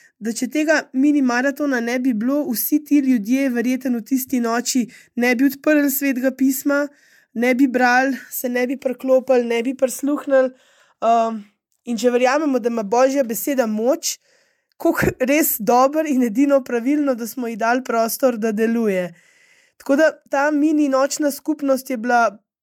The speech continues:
en, na en tak prav poseben način povezana, na en tak globlji način.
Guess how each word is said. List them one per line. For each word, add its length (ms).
en, 160
na 80
en 120
tak 200
prav 160
poseben 480
način 360
povezana, 640
na 120
en 100
tak 220
globlji 380
način. 500